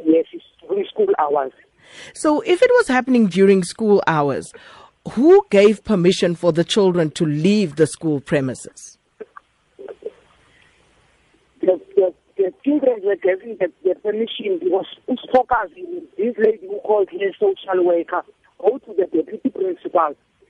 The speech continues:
Speaker 1: And from the deputy principal, she goes back to the class teacher and said to the class teacher, the principal said she must give her the kids from the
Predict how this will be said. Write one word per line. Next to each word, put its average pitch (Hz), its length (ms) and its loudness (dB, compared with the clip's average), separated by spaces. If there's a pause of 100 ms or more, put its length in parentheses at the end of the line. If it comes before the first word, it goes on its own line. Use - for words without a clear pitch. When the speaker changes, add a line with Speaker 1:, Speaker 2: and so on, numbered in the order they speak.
(320)
Speaker 1:
And 190 280 -4 (140)
from - 220 0
the 381 60 -8
deputy 370 380 -4
principal, 233 420 -2 (120)
she 233 60 -14
goes 202 340 -2
back 214 200 -2
to 214 60 -12
the 175 220 -4
class - 160 -2 (100)
teacher 339 380 -8 (480)
and 202 220 0
said 277 160 0
to 240 60 -18
the 196 120 -2
class 196 240 -12 (100)
teacher, 196 300 -4
the 170 100 0 (300)
principal 220 300 -6 (120)
said 220 200 0 (360)
she 226 120 -8
must 185 240 -2 (100)
give 214 180 -10
her 196 220 -4 (360)
the 160 100 -2
kids - 360 -6
from 180 360 -2
the 160 120 0